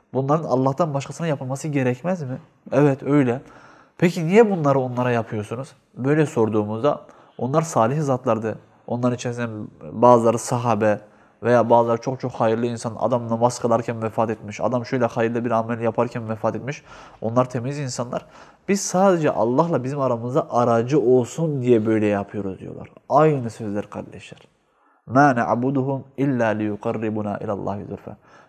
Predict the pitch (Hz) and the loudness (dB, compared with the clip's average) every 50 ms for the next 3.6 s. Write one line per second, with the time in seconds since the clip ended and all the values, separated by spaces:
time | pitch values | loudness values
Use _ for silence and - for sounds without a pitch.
0 | _ _ - 135 147 143 - - 127 156 156 139 135 123 117 107 117 123 135 127 | _ _ -2 0 0 0 -2 -2 -2 -2 0 -2 -4 -4 -4 -6 -4 -4 -4 -4
1 | 117 120 131 - 101 110 110 110 117 127 120 110 107 - 110 110 110 107 107 - | -4 -4 -2 -2 -2 -2 -2 -4 -4 -4 -4 -4 -4 -6 -6 -4 -4 -6 -6 -6
2 | - 110 104 - - 135 135 127 117 110 104 107 104 - 107 104 104 107 104 107 | -6 -8 -8 -8 -10 -8 -6 -4 -4 -4 -4 -6 -6 -6 -6 -6 -6 -6 -6 -6
3 | 104 95 - - 95 90 90 95 87 - 87 - | -6 -6 -8 -10 -12 -12 -12 -12 -12 -12 -12 -14